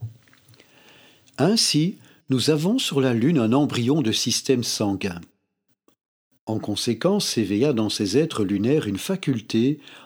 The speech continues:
en connexion avec les pouvoirs du sang. Cette faculté permit la première expression sonore d'expériences intérieures. Pour la première fois, l'être humain put,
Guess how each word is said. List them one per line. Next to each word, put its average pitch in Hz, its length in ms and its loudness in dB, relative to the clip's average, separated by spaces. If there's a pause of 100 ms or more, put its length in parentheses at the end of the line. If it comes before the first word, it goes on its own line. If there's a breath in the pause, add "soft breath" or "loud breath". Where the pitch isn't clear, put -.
en 110 140 -4
connexion 185 640 0
avec 113 180 0
les 107 80 -2
pouvoirs 104 520 -2
du 95 120 -6
sang. - 380 -4 (1200 soft breath)
Cette - 220 -4
faculté 165 520 0
permit 117 320 0
la 95 120 -2
première 185 480 0
expression 131 640 -2
sonore 117 520 0
d'expériences 117 760 -2
intérieures. 92 640 -4 (720 loud breath)
Pour 107 160 -4
la 95 100 -4
première 175 460 0
fois, 110 360 -4 (380)
l'être 135 380 0
humain 127 240 2
put, 165 340 -4